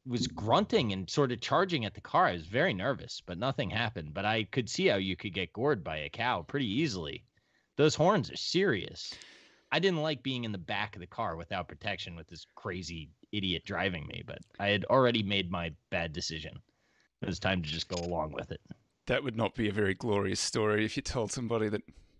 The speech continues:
Speaker 2: I mean, gl-, gored by a bull is, is, uh, is pretty real, but I, I, I think we've, we've, d-, we've sidetracked a little bit. But I like the, I like the thesis of J T's i-,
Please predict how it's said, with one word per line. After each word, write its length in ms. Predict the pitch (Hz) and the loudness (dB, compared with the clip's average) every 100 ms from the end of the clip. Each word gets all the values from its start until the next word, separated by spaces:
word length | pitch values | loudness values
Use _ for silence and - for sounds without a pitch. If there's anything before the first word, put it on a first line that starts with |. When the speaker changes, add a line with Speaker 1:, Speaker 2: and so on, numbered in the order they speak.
| _ - | _ -4
Speaker 2:
I 120 | 135 | 0
mean, 160 | 143 135 | 2 4
gl-, 240 | 156 147 | 2 2
gored 220 | 143 185 | 2 2
by 160 | - 131 | 4 4
a 40 | |
bull 240 | 110 120 127 | 4 4 4
is, 200 | - - | 2 0
is, 560 | 123 - 127 113 - | 0 2 2 2 2
uh, 220 | 131 95 - | 4 4 2
is 140 | - - | -4 -6
pretty 240 | - 131 | 0 2
real, 260 | 104 107 107 - - - _ | 4 2 0 -8 -20 -20 _
but 180 | 147 - | 4 8
I, 60 | 147 | 8
I, 40 | 151 - | 8 4
I 60 | |
think 160 | 131 185 | 4 6
we've, 180 | 160 117 - _ - | 4 4 -8 _ -2
we've, 220 | 117 - - - | -2 -2 -14 0
d-, 160 | 131 - | 0 2
we've 120 | 110 | 0
sidetracked 500 | - 107 98 - 113 | 4 4 6 4 2
a 40 | |
little 180 | 104 107 | 2 2
bit. 120 | 101 | 0
But 80 | 101 - _ | -4 -10 _
I 80 | - | 2
like 200 | 123 143 | 4 4
the, 100 | - - | 0 2
I 60 | |
like 180 | 123 147 | 4 6
the 80 | 147 | 4
thesis 560 | - - 139 135 139 143 | -2 6 6 6 4 2
of 140 | - | 2
J 200 | - 104 | 4 4
T's 360 | - 120 101 - - | 4 2 2 -2 -2
i-, 140 | 95 | -4